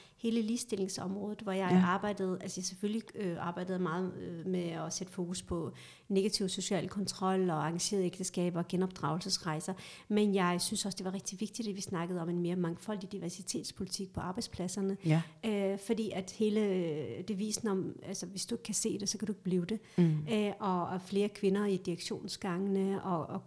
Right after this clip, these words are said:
Speaker 1: og kvotering måske på, øh, i forhold til bestyrelsesposter, og kvinder i politik og så videre. Og der var det sådan meget, "Ah, skal vi ikke lige redde de der brune kvinder først, Yildiz?" Var,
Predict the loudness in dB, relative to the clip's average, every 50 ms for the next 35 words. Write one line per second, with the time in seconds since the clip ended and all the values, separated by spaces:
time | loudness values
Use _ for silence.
0 | -12 -16 -16 -12 -6 -4 -2 0 0 0 0 2 2 0 0 0 -2 -4 -4 -6
1 | -6 -6 -6 -6 -4 -2 -2 0 0 -2 -2 -4 -4 -4 -4 -2 0 0 -2 -2
2 | -4 -6 -6 -8 -8 -6 -2 -2 -2 0 -2 -2 -4 -6 -4 -4 -4 -2 -2 -2
3 | -2 -2 -4 -4 -4 -2 -2 -4 -4 -6 -12 -18 -20 -20 _ 0 4 6 6 6
4 | 6 4 2 2 0 -2 -2 -2 -2 -4 -4 -4 -4 -2 -2 -2 -2 -2 -2 -2
5 | -2 -2 -2 -4 -6 -14 -20 -20 -20 -20 -20 -18 -8 -8 -2 2 4 4 6 6
6 | 6 4 4 2 2 2 2 4 4 4 2 2 0 -4 -4 -4 -4 -2 -2 -4
7 | -6 -6 -6 -4 -2 0 2 0 0 0 2 2 4 4 2 2 2 2 4 4
8 | 4 4 2 0 -4 -4 -4 -4 -4 -4 0 2 4 4 4 2 0 -2 0 0
9 | 2 0 0 -2 -4 -4 -4 -4 -4 -4 -6 -6 -6 -6 -4 -4 -4 -6 -6 -4
10 | -4 -4 -4 -4 -6